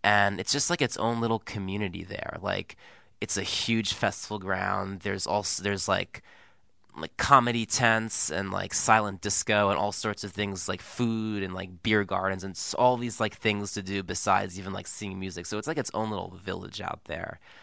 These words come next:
So, like, are you guys gonna be sticking around, or are you just gonna be, like, playing your set and getting out of there?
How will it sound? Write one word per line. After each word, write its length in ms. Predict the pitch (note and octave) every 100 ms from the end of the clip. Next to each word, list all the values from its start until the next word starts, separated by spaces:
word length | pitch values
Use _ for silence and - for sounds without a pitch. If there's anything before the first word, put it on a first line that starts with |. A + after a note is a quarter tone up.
| - - -
So, 280 | - - B2+
like, 340 | A#2 A2 G#2 -
are 80 | A#2
you 100 | C3+
guys 220 | D3 C#3
gonna 120 | A#2+
be 120 | G2+ G2+
sticking 400 | - A#2+ A#2+ G2+
around, 480 | F#2+ G2+ B2+ C3+
or 20 | A#2
are 20 |
you 120 | A2
just 140 | G#2 A#2
gonna 120 | G#2+
be, 140 | F#2+
like, 260 | G2 F#2+ -
playing 220 | A2+ G2+
your 100 | G2+
set 280 | - G2+ F#2+
and 80 | G2+
getting 180 | G2
out 140 | G2+ F#2
of 80 | -
there? 320 | - -